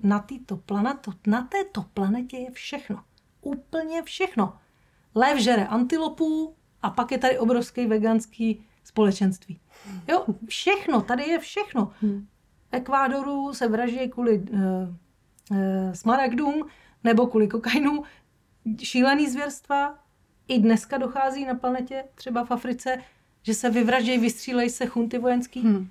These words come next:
Speaker 1: A my tady v Evropě úplně jinak žijeme, že jo?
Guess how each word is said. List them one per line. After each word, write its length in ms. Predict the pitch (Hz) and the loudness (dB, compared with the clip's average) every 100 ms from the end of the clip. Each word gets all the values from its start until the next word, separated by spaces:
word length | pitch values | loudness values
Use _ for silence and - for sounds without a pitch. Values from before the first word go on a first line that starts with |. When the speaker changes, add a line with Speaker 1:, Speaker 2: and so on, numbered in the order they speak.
| - | 0
Speaker 1:
A 80 | 214 | 4
my 120 | 247 | 4
tady 220 | 254 269 | 2 -2
v 60 | 262 | -4
Evropě 600 | 226 262 262 262 254 254 254 _ _ _ _ _ _ _ _ | -6 -6 -4 0 0 0 -6 _ _ _ _ _ _ _ _
úplně 320 | 208 269 247 | -4 2 4
jinak 240 | 226 208 180 | 6 4 4
žijeme, 340 | 185 185 175 | 2 0 -2
že 120 | 170 | -2
jo? 120 | 208 | -2